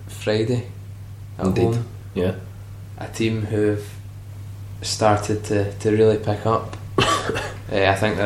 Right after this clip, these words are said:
Speaker 1: actually ahead of us in the league now, although they've played
Speaker 2: Uh,
Speaker 1: a few more games.
Speaker 2: no, I don't think so.
Speaker 1: Are they not?
Speaker 2: No.
Speaker 1: Right. Um,
Speaker 2: I will check that, but I'm pretty sure.
Speaker 1: Yeah.
Speaker 2: I think they're in the same points as us, but
Speaker 1: Right. Okay, with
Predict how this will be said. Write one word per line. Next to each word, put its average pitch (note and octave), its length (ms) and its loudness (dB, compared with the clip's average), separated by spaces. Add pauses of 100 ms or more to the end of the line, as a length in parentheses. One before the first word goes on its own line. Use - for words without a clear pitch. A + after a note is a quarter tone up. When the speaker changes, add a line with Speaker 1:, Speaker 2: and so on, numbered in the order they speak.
Speaker 1:
actually G2+ 280 2
ahead G#2 240 4
of B2 120 2
us A2+ 160 4
in A2 100 2
the A2 60 2
league A2+ 240 2
now, A#2+ 240 0 (140)
although A2 240 0
they've G#2 200 -2
played A2 280 0 (720)
Speaker 2:
Uh, A2 60 6
Speaker 1:
a C3 480 10
few C3 140 6
more G#2+ 180 2
games. A2+ 480 -2 (460)
Speaker 2:
no, G#2 240 4
I - 20 6
don't A#2 140 6
think - 100 -4
so. A2+ 120 -2
Speaker 1:
Are G#2 100 -4
they F#2+ 100 -2
not? G2+ 220 -4 (160)
Speaker 2:
No. - 120 -4 (380)
Speaker 1:
Right. G2+ 220 -6 (680)
Um, G2+ 380 -2
Speaker 2:
I G2+ 60 6
will G#2 180 8
check E2+ 260 0
that, G2+ 280 -2
but E2+ 200 -2 (1160)
I'm G2 80 -4
pretty F#2 220 2
sure. - 180 4
Speaker 1:
Yeah. A2+ 280 8
Speaker 2:
I - 40 2
think B2+ 180 6
they're C3+ 100 6
in G#2+ 80 4
the F#2+ 60 2
same F2+ 260 -4
points F2 300 -4
as G#2 180 -4
us, G2+ 120 -10
but - 260 -10
Speaker 1:
Right. G2+ 260 -2 (400)
Okay, G2+ 300 -4
with A2 320 -2